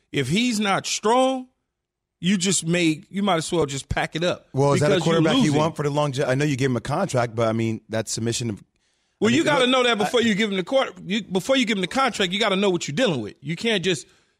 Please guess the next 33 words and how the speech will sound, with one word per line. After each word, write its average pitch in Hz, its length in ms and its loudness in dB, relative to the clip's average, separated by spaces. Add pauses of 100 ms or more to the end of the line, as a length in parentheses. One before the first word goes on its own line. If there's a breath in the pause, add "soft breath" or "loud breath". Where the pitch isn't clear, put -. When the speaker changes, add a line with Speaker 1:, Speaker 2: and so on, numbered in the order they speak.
(140)
Speaker 1:
decide 170 500 0
to 156 80 -2
give 165 180 0
a 160 60 -4
guy 160 240 2
a 147 60 0
court, 220 360 -2
the, 139 140 0
the 135 180 -2
money 196 380 2
without 165 540 0 (340 soft breath)
understanding 175 800 0
what 165 280 2
the 147 100 0
repercussions 170 640 -2
could 135 180 -4
be 175 140 0
on 143 140 0
the 123 40 -2
back 156 320 -2
end 277 220 -2
of 135 100 -4
things. 120 160 -8
Speaker 2:
I 135 100 2
guess 156 200 0
my 147 120 0
question 147 300 0
is, 135 300 -4 (320)
how 165 240 -2
long 190 280 2
do 175 80 -2
you 190 140 0
wait? 190 280 -4